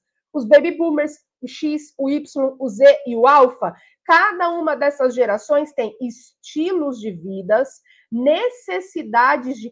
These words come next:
compra, é isso mesmo, necessidades de acessibilidade completamente diferentes.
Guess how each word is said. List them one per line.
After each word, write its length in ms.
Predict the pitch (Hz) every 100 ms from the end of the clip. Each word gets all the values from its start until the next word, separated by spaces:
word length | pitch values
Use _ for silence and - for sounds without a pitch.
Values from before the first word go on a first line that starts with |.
| _
compra, 600 | 208 180 180 185 247 427 - _ _ _ -
é 100 | 220
isso 220 | - 339
mesmo, 360 | 285 220 208
necessidades 1080 | 262 277 349 466 - 349 349 240 254 247 247
de 160 | 247 240
acessibilidade 1300 | 233 294 359 - 277 - 208 214 202 220 277 285 330 _ _
completamente 800 | - 370 370 330 320 370 330 330 330
diferentes. 760 | 349 339 - 220 220 - -